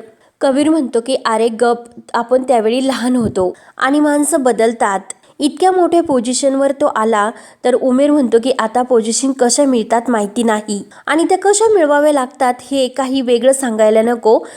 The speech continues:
असा तोच तुला मगाशी म्हटला. कबीर म्हणतो की "अरे, तुला त्याचा कॉलेजपासूनच प्रॉब्लेम आहे." उमेर म्हणतो की "मला का? आणि त्याला तुझ्याशी प्रॉब्लेम आहे का? कॉलेजमध्ये मृण्मयी भाभी आणि तुम्ही दोघं भेटायचे,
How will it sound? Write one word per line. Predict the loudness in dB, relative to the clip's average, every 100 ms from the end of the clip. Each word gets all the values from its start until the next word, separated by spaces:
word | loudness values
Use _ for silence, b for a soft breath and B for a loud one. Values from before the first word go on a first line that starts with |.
| B B
असा | -2 0 -2 0
तोच | 0 0 0
तुला | -2 0
मगाशी | 0 0 -2 -2
म्हटला. | -2 -4 -2 -2 -2 -12 _
कबीर | -2 0 0
म्हणतो | 0 0 -2 -4
की | -4 -2
"अरे, | 0 -2
तुला | -2 -4 -2
त्याचा | -2 -2
कॉलेजपासूनच | -2 0 2 0 -2 -4 -2 -4 -4
प्रॉब्लेम | -2 -2 -2 -4 -4
आहे." | -4 -4 -4 -4 -6 -18 B B
उमेर | 2 4 4
म्हणतो | 4 2 0 0
की | 2
"मला | 2 2 0
का? | 0 -2 -2 -6
आणि | -4 -2 -4 -4 -2
त्याला | 0 0
तुझ्याशी | 0 -2 -2 -4
प्रॉब्लेम | -2 0 0 -2 -2
आहे | -2 -2
का? | 0 0 -2 -6 _ _
कॉलेजमध्ये | 0 0 0 0 0 0
मृण्मयी | 0 0 -2 -2 -2
भाभी | -4 -6 -4 -6 -6
आणि | -4 -4 -4
तुम्ही | -4 -4 -2
दोघं | -2 0 0
भेटायचे, | -2 0 0 -2 -2 -2